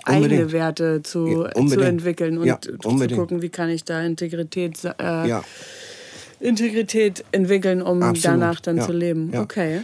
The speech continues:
Speaker 2: Ich glaube auch daran, dass wir über die Körperarbeit, also über diese Physiarbeit, ähm, unseren Geist verändern können.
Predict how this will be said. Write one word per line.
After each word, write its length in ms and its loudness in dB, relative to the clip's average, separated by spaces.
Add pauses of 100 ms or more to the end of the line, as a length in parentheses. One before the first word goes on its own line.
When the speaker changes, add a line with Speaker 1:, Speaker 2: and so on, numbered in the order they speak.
Speaker 2:
Ich 120 2
glaube 300 2
auch 100 -2
daran, 300 2
dass 200 -2
wir 120 4
über 220 2
die 100 0
Körperarbeit, 680 0
also 160 -2
über 200 2
diese 200 -2
Physiarbeit, 800 -2 (440)
ähm, 480 2 (1040)
unseren 220 2
Geist 260 0
verändern 320 0
können. 180 -12